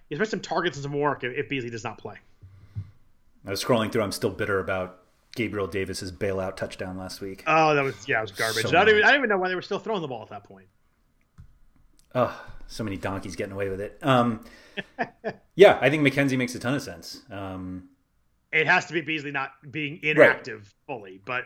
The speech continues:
Speaker 2: Of
Speaker 1: yeah,
Speaker 2: course.
Speaker 1: I think, is there anybody else down here cheaper you like? Like, I looked at Cam Sims and Zach Pascal, and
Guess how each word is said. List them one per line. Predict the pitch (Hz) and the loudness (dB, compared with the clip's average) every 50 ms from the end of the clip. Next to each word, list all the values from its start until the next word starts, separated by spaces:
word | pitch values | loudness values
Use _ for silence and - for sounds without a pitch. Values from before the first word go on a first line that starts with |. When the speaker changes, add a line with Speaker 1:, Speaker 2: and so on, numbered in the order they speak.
| - | 0
Speaker 2:
Of | 151 139 | 0 2
Speaker 1:
yeah, | 120 | 4
Speaker 2:
course. | 147 113 | 2 2
Speaker 1:
I | - 139 | 0 -2
think, | 135 - - _ _ _ _ _ _ _ _ _ _ _ | -8 -8 -12 _ _ _ _ _ _ _ _ _ _ _
is | - 143 | -6 0
there | 156 220 | 4 4
anybody | 240 254 269 262 | 4 6 6 4
else | 269 254 | 2 2
down | 262 - 247 254 | 2 2 0 2
here | 226 233 226 | 2 2 0
cheaper | 226 - - 220 214 247 | -2 -2 -4 -4 -4 -2
you | 254 233 214 | 0 0 0
like? | 196 196 190 208 240 247 - | 4 4 4 4 4 2 -2
Like, | 190 180 160 - - | -8 -10 -8 -6 -6
I | 160 | -4
looked | 165 185 196 196 180 | -4 -4 -6 -8 -10
at | - - | -14 -14
Cam | - - 180 175 175 165 | -12 -6 -4 -4 -4 -4
Sims | - - - 180 175 175 175 170 147 | -8 -8 -6 -6 -4 -4 -6 -6 -6
and | 147 147 135 | -6 -6 -2
Zach | 123 151 147 143 - - | 2 2 2 2 2 2
Pascal, | - 156 160 151 - - 151 147 147 143 | 2 2 2 2 -2 -6 -6 -4 -4 -4
and | 139 131 127 113 | -6 -8 -10 -12